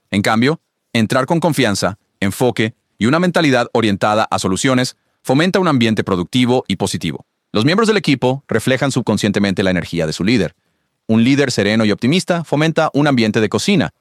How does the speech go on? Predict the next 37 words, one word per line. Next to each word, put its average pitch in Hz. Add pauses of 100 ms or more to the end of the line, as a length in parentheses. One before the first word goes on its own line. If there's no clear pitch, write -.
(160)
donde 104
el 98
personal 104
se 98
siente 92
más 85
a 101
gusto, 98 (240)
motivado 135 (240)
y -
comprometido. 98 (680)
Por 113
otro 113
lado, 147
un 110
líder 113
constantemente 107
agitado 147 (180)
puede 123
crear 113
un 110
ambiente 90
de 92
ansiedad, 113 (240)
haciendo 107
que 101
los 90
errores 113
sean 107
más 95
frecuentes 147 (160)
y -
la 151
comunicación 107 (100)
menos 85
efectiva. 98 (220)
Escucha, 117